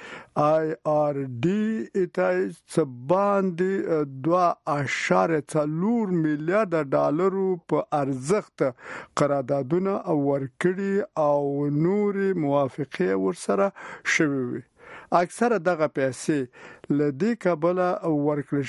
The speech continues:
شوې وي چې په عراق، افغانستان کې په هغو پروژو ولګول شي چې د ثبات د راوستلو او د ټولنې د پرمختګ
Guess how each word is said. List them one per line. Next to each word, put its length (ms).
شوې 380
وي 160
چې 100
په 60
عراق، 360
افغانستان 760
کې 160
په 60
هغو 280
پروژو 460
ولګول 560
شي 180
چې 100
د 20
ثبات 460
د 60
راوستلو 1000
او 460
د 100
ټولنې 640
د 40
پرمختګ 580